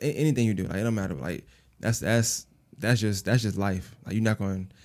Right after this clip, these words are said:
you're never gonna get comfortable with anything unless you're uncomfortable first. Nobody, like I said again, nobody has all the answers. So, like, you're not gonna go out there and just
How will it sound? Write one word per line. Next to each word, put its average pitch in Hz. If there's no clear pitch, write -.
you're 117
never 135
gonna 113
get 107
comfortable 104
with 101
anything 98
unless 98
you're 95
uncomfortable 95
first. -
Nobody, 104
like 92
I 104
said 107
again, 110
nobody 104
has 101
all 95
the 98
answers. 101
So, 90
like, 87
you're 110
not 101
gonna 98
go 104
out 104
there 98
and 95
just 95